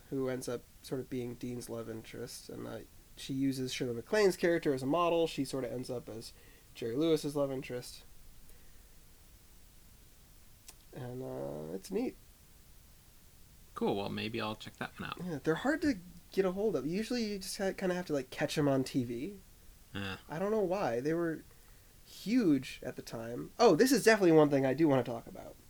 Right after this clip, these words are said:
Speaker 1: All right, so for some reason, over the course of the past fifty odd years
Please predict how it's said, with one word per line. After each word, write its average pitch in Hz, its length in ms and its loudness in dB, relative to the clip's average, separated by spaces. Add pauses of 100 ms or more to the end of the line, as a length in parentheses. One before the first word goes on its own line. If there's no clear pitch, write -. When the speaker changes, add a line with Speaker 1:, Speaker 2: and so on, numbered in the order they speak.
Speaker 1:
All 240 80 6
right, 147 140 6
so 185 720 4 (760)
for 180 200 -4
some 240 380 2
reason, 156 580 0 (960)
over 190 220 4
the 190 80 2
course 175 320 0
of - 60 -12
the 170 60 -4
past 156 440 -2
fifty 147 420 -2
odd 123 220 -2
years - 460 -16